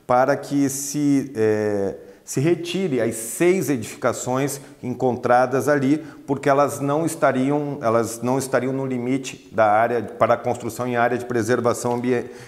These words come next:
ambiental. O senhor já falou, eh, que essas, eh, edificações já existiam desde a década, final da década de mil novecentos e setenta. Todas essas edificações já existiam ou apenas duas existiam e as outras foram construídas ao longo desse tempo aí?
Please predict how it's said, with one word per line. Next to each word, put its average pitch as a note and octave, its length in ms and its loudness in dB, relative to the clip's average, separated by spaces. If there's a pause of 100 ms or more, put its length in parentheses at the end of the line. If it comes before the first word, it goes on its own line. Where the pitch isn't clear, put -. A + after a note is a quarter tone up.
ambiental. B2+ 520 2
O - 100 -2
senhor F#3 220 2
já A#2+ 160 2
falou, A#2+ 580 2 (200)
eh, A2 220 2
que C#3+ 140 0
essas, C#3+ 460 2
eh, G#2+ 240 2
edificações B2+ 800 -2
já D3+ 260 2
existiam D#3+ 600 0
desde D#3 340 4
a D3 60 4
década, B2 500 0 (160)
final B2+ 220 0
da C3 140 2
década C3+ 260 0
de A2 60 -6
mil C3+ 80 -2
novecentos C#3 360 -2
e - 40 -8
setenta. C3 680 2 (600)
Todas B3 380 4
essas D3 380 2
edificações C3+ 640 0
já B2+ 100 4
existiam F#3 680 -2 (120)
ou D#3 160 4
apenas E3+ 480 4
duas D#3 360 4
existiam C#3+ 520 -2
e C#3 80 4
as B2 140 2
outras C3+ 260 -2
foram B2+ 180 -4
construídas A#2+ 600 -2
ao A2+ 80 0
longo A2+ 180 -2
desse G#2 180 -2
tempo F2+ 320 -4
aí? D2 140 -6